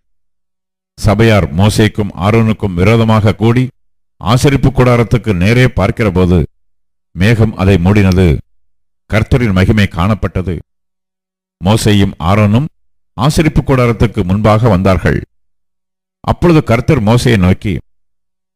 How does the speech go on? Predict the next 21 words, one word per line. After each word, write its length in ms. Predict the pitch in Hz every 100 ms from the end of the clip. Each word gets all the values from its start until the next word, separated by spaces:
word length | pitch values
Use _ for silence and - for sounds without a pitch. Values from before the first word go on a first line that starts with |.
| _ _
"இந்த 240 | 135 147 143
சபையாரை 520 | 110 135 170 175 131
விட்டு 320 | 98 113 104
விலகிப் 340 | 85 110 113 98
போங்கள், 380 | 98 95 76 - _ _ _ _ _ _
ஒரு 260 | 101 151
நிமிஷத்தில் 640 | 123 117 - - - 104 71 - _ _ _ -
அவர்களை 320 | 101 113 98
அதமாக்குவேன்" 720 | - 87 117 117 - 113 127
என்றார். 420 | 104 82 85 73 - _ _ _ _ _ _
அவர்கள் 400 | - 104 98 78
முகம் 320 | 82 101 113
குப்புற 320 | 117 101 120
விழுந்தார்கள். 600 | 113 95 101 90 90 80 - - _ _ _ _ _ _ _ _
மோசே 640 | - 107 143 147 147 147 -
ஆரோனை 500 | 85 107 123 123 127
நோக்கி, 460 | 107 101 - 110 73 - _ _ _ _ _ _
"நீ 160 | 113
தூப 420 | 117 - 135 151
கலசத்தை 640 | 143 120 127 135 - 123 120
எடுத்து 540 | 101 110 - 117 85